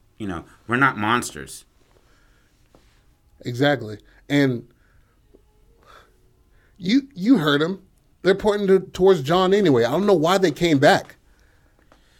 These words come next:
Speaker 1: Like, you know, you, it had to be him. He's the only one that comes in and out of town every so many weeks. And, you know, "How many bodies is it up to?" And he's like, "I,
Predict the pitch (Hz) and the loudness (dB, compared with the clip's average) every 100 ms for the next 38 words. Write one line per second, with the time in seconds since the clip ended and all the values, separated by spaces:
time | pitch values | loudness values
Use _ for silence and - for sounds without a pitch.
0 | _ 113 110 135 175 180 160 131 127 139 | _ -12 -6 -2 -2 -2 -2 -6 -6 -2
1 | 156 190 - - _ _ _ _ _ _ | -2 -4 -16 -20 _ _ _ _ _ _
2 | _ - 175 156 185 175 160 160 185 180 | _ -12 -8 -4 -2 -2 -2 0 0 -4
3 | 165 - _ _ _ _ _ _ - 165 | -8 -14 _ _ _ _ _ _ -8 -6
4 | 180 185 180 175 165 160 151 - 170 165 | -4 -4 -4 -4 -2 -4 -6 -8 -6 -6
5 | 160 151 156 156 147 160 165 160 147 160 | -8 -8 -6 -6 -4 -4 -4 -6 -8 -10
6 | 151 147 139 170 180 - - _ _ _ | -8 -8 -6 -6 -6 -12 -18 _ _ _
7 | _ _ _ - 143 160 - 151 156 147 | _ _ _ -8 -8 -8 -10 -8 -6 -4
8 | 165 165 139 151 170 147 139 131 123 120 | -4 -4 -2 -2 -2 -4 -8 -8 -8 -10
9 | - 120 104 95 92 107 | -10 -10 -8 -8 -6 -8